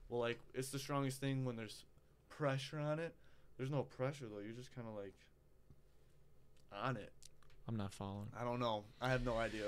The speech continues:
Speaker 2: So is it, is there, like, a, is it a thin, like, a bicycle, or is it, like, like,
Speaker 1: Oh,
Speaker 2: or
Speaker 1: it's
Speaker 2: thin
Speaker 1: thick.
Speaker 2: like a dirt bike, or is
Speaker 1: In
Speaker 2: it
Speaker 1: the
Speaker 2: very
Speaker 1: front.
Speaker 2: thick?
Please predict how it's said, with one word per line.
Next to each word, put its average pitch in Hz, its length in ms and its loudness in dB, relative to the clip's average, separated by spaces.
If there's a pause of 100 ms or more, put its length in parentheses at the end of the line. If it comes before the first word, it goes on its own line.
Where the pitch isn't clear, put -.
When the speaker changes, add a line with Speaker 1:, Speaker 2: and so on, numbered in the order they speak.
(160)
Speaker 2:
So - 120 10
is 240 120 8
it, 226 180 10
is 208 140 12
there, 247 120 12
like, 233 260 12
a, 175 540 12
is 160 160 10
it 156 120 10
a 147 100 12
thin, 185 440 12
like, 165 180 12
a 151 40 12
bicycle, 185 760 12
or 156 180 12
is 147 180 8
it, 147 100 10
like, 139 300 8
like, 143 140 12
Speaker 1:
Oh, 131 140 10
Speaker 2:
or 160 120 12
Speaker 1:
it's 151 80 12
Speaker 2:
thin 175 260 12
Speaker 1:
thick. 180 40 12
Speaker 2:
like 170 160 12
a - 40 12
dirt 139 280 12
bike, 170 260 12
or 151 100 12
is 131 120 12
Speaker 1:
In 135 40 12
Speaker 2:
it - 20 8
Speaker 1:
the - 40 10
Speaker 2:
very 151 220 12
Speaker 1:
front. 123 180 12
Speaker 2:
thick? - 520 12